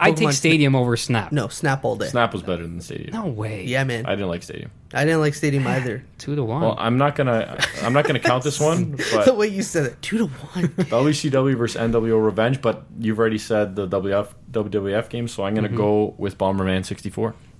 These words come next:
Speaker 1: Okay. What else do I got here that hasn't been said? Well, Star Fox sixty-four.
Speaker 3: Well done.
Speaker 1: Yeah.
Speaker 3: Jet Force Gemini.
Speaker 1: I don't know what that one is.
Speaker 3: That one, I think it got, like, a ten. It got, like, a really high rating.
Speaker 1: Really?
Speaker 3: Uh, maybe not a ten, but it got a high rating.
Speaker 1: Come on, Matt, throw it out there. We're almost done the list here.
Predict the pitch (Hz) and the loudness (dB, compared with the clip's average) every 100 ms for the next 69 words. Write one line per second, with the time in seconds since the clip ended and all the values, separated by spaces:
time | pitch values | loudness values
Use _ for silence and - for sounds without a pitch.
0 | - - 110 104 120 117 165 - 127 143 | -20 -8 -4 -2 0 2 0 -4 -2 -2
1 | - 123 117 110 110 110 107 98 110 101 | -2 -2 0 0 0 -2 -2 -4 -2 -2
2 | 110 - 117 135 113 104 - 110 - - | -2 0 0 2 0 0 -6 -8 -6 -6
3 | - - - - - - - - 107 - | -6 -10 -16 -20 -20 -20 -20 -16 -14 -12
4 | - 50 - - - - 95 - - - | -12 -12 -16 -20 -10 -6 -4 -6 -12 -8
5 | - 92 92 90 98 95 90 80 - - | -4 -2 -4 -4 -2 0 0 -4 -10 -20
6 | - - - - - - - - - - | -20 -20 -20 -20 -20 -20 -20 -20 -20 -8
7 | 113 123 135 147 - - - - 113 123 | -4 -2 -2 -4 -14 -20 -6 0 2 2
8 | 120 110 160 151 110 95 - - - 107 | 2 0 0 0 0 0 -4 -8 -2 -2
9 | 87 92 107 98 95 90 104 98 95 92 | 0 0 0 0 0 0 0 0 -2 0
10 | 90 98 147 349 - - - 92 90 95 | 0 2 0 0 -4 -6 -12 -4 0 0
11 | 87 80 - - - - 127 107 104 95 | -2 -6 -8 -10 -4 -2 2 2 2 2
12 | 147 151 147 139 143 143 139 143 135 123 | 4 4 6 4 4 2 4 4 4 2
13 | 123 127 117 123 120 120 - 104 | 4 2 0 0 2 0 -2 -6